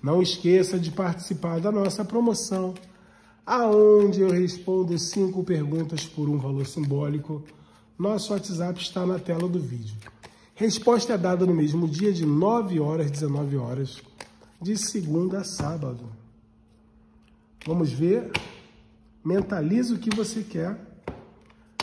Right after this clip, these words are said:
Vamos ver qual é o recado do povo cigano pra você. Opção quatro, diamante rosa.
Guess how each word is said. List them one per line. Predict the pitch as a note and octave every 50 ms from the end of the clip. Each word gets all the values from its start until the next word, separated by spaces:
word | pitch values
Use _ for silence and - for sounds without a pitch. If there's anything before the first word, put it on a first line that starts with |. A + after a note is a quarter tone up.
| - - - - - - -
Vamos | - G3 A3 A#3 A3+ G3+ E3+
ver | D#3+ F#3 G3+ G#3+ G#3 - - -
qual | - A#3 A#3+ B3+
é |
o | A#3+
recado | A#3 A#3+ - - G#3 G#3 G3 F#3+
do | F3+ F3+
povo | F3+ - G#3 G3 F#3
cigano | - - F3+ D#3 E3+ F3+ F3+ F3
pra | - F3 F3
você. | F3 F#3 F3 - - B2+ A#2 A2+ - - - - - - _ _ _ - - - - - - - - - _ _ _ _ -
Opção | G3+ G#3+ G#3 - - - C4 C#4 B3
quatro, | - - B3 C4 B3+ B3 - - G3 F3 D#3 C#3 C3 B2 A#2+ A#2+ B2
diamante | C3+ F#3 G#3 G3 E3+ F3 G#3 A3+ G3+ - -
rosa. | G3+ C#3 D#3+ F#3+ G#3+ G#3 F3+ C#3 C3 C3 A#2+ A2+ A2